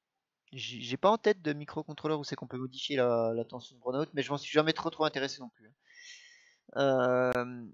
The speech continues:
en gros, dès que la tension d'alimentation, euh, passe en dessous de ces tensions-là, le microprocesseur, il reset. Pour ne pas avoir, euh, parce que si, en fait, plus vous baissez la tension, plus vous augmentez le courant,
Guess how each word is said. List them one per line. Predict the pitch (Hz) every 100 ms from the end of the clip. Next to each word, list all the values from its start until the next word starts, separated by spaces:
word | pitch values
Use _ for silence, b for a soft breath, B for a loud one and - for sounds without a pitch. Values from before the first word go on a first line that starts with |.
| _ -
en | 175
gros, | - 185 233 262 - 156
dès | 214
que | -
la | 226
tension | 220 220
d'alimentation, | 208 196 196 190 - 185 175 151 _ _ -
euh, | 123 120 113
passe | 175 175 -
en | 196
dessous | 190 208
de | -
ces | 165
tensions-là, | 160 160 - 156 151 196 - _ _ _ _ -
le | 139
microprocesseur, | 151 - 139 139 139 151 156
il | 117
reset. | 120 110 104 - - _ _ _ _ b b _ _ -
Pour | 139 143
ne | 131
pas | - 175 185 190
avoir, | 160 139 143 151 156 127
euh, | 123 120 117 113 113 -
parce | -
que | 143
si, | - -
en | 139
fait, | - 180 - - _ _ _ _ -
plus | 180
vous | 175
baissez | 156 156
la | 147
tension, | 147 143 - 120 - _
plus | 151 143
vous |
augmentez | 139 135 131
le | 127
courant, | 170 160 117